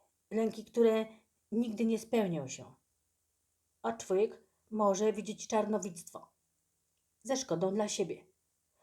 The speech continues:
bo tutaj nic nie zagraża. Dziewiątka kielichów daje sygnał, aby uwolnić się od dręczących myśli, uwolnić się od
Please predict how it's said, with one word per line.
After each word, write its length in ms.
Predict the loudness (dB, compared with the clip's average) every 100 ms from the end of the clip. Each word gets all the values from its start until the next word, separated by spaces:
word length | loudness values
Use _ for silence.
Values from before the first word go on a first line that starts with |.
| _
bo 80 | -6
tutaj 480 | -4 2 2 2 -4
nic 300 | -2 -2 0
nie 140 | -2 2
zagraża. 500 | 2 0 -2 -4 -8 -18 _ _ _ _ _ _ _ _ _ -14
Dziewiątka 480 | -6 -4 -2 -2
kielichów 440 | -2 -2 -4 -6 -12 _ _ _
daje 280 | 2 6 6
sygnał, 580 | 4 0 2 2 2 2
aby 320 | 0 2 2 2 -6 _ -4
uwolnić 540 | 2 4 4 0 -4
się 400 | -2 -2 -4 -8 _ _ -2
od 160 | 0
dręczących 760 | 4 4 2 0 -2 -2 -4 -2
myśli, 400 | -2 -4 -12 _ _ _ _ _ _ 0
uwolnić 540 | 4 4 4 0 0
się 300 | -2 -2 -2
od 220 | -2 -4